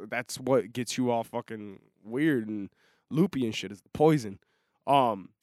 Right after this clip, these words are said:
but the, the fucking drug that's really a trip, L S D, dog. L S D. I took two hits of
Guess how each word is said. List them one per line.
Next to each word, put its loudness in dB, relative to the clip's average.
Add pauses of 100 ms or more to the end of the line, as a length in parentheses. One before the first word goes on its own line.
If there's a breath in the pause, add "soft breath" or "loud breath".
(380 soft breath)
but 8 (760)
the, -6 (160)
the -16
fucking -4
drug 6
that's 2
really 10
a 6
trip, 8 (480)
L -2
S -12
D, 0
dog. -18 (720)
L 2
S -2
D. 4
I 0
took -2 (100)
two 4
hits 0 (420)
of -2